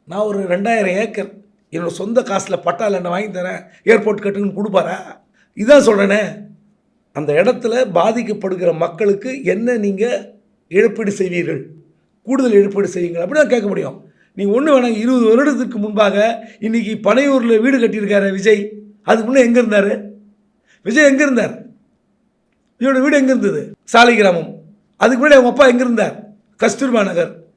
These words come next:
இன்னைக்கு பனையூர் போய் வசதியா போய் உக்காந்துட்டாரே. அந்த பனையூர் எப்படி இருந்தது? அந்த ரோடு சிங்கிள் ரோடுங்க அது, திருவான்மியூர் to பாண்டிச்சேரி. அந்த ரோடு ரெண்டாயிரத்தில் விரிவாக்கம் செய்வதற்காக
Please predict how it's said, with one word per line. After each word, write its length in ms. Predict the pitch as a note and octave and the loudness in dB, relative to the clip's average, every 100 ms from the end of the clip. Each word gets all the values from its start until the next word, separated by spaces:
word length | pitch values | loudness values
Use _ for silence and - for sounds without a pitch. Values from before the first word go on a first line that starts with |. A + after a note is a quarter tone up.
| _ _ | _ _
இன்னைக்கு 260 | - A#3+ G#3+ | -2 -2 0
பனையூர் 380 | A3 C#4 C#4+ B3+ | 2 4 4 4
போய் 100 | C4 | 2
வசதியா 320 | A3+ - C4 | 2 2 2
போய் 140 | B3 | 4
உக்காந்துட்டாரே. 640 | A3+ B3 A#3+ G#3 G3+ - - - - | 0 -2 0 0 0 -4 -12 -20 -8
அந்த 180 | G#3+ | -2
பனையூர் 460 | G#3+ A3 C4+ D#4 C4+ | 0 2 4 4 6
எப்படி 240 | B3 C#4 | 4 4
இருந்தது? 720 | C4 A#3+ A3+ G#3 A#3 A3+ - - _ _ _ _ | 0 2 0 2 0 -2 -12 -20 _ _ _ _
அந்த 220 | F#3 G3+ | -2 2
ரோடு 560 | G3 B3 A3+ B3 B3 - _ _ _ _ _ _ | 6 8 8 4 0 -14 _ _ _ _ _ _
சிங்கிள் 480 | - - D4+ E4+ D4+ | -10 -2 4 4 6
ரோடுங்க 280 | C4 B3+ G#3+ | 8 8 6
அது, 480 | E3 A3 D4 B3+ - _ _ _ _ _ | -2 0 0 -4 -14 _ _ _ _ _
திருவான்மியூர் 600 | G#3+ C4+ C#4 B3 A#3+ G#3+ | -2 4 4 4 0 -2
to 140 | G#3+ G#3+ | -6 -2
பாண்டிச்சேரி. 800 | A3 A#3+ A3 F#3 A3+ B3+ - - - _ | 0 0 -2 -4 -4 -6 -8 -14 -20 _
அந்த 280 | E3 F#3 F3 | -8 -2 -2
ரோடு 460 | E3+ A#3+ A#3+ B3 | 4 6 6 2
ரெண்டாயிரத்தில் 880 | G3+ F3+ A3 A3+ G#3 F#3+ - G3+ C#4+ - - - _ _ _ _ _ _ _ | -2 0 2 2 2 -2 -6 -4 -4 -6 -14 -20 _ _ _ _ _ _ _
விரிவாக்கம் 500 | G3 A#3+ B3+ B3+ G#3+ | 0 4 4 4 -2
செய்வதற்காக 1000 | G3 G3+ G3+ F#3+ - F3 E3+ B3 C4+ - | 0 2 2 0 -4 -4 -2 -2 -2 -4